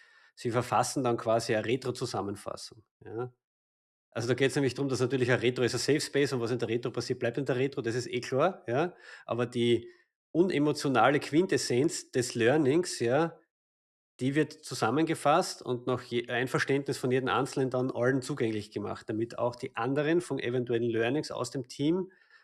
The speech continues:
profitieren können, ja? Da geht's nicht drum,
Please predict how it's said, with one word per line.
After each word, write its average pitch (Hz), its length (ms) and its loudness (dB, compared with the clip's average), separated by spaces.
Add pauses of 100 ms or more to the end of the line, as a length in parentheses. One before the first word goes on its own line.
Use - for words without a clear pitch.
(140)
profitieren 131 460 0
können, - 360 -8 (260)
ja? 113 240 -8 (1080)
Da 110 60 -6
geht's 123 280 0
nicht 143 160 4
drum, 127 240 2